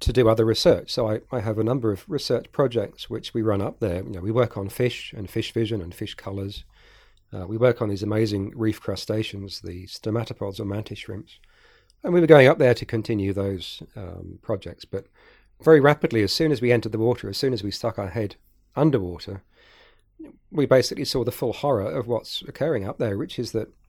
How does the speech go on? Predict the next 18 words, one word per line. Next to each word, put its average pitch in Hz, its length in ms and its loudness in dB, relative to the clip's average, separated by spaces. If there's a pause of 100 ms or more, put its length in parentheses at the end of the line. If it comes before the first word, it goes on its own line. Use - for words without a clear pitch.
(260)
pretty 220 220 -2
much 143 300 0
one 143 260 0
hundred 117 260 -4
percent - 360 -6
of 113 120 -8
the 104 80 -6
reefs - 600 -6
around 101 300 -2
Lizard 95 200 -8
Island 92 260 -4
are 92 40 -12
bleached. - 420 -12 (760)
Um, 101 200 -6
there 135 140 4
are 147 100 10
a 135 40 4
few, 147 240 2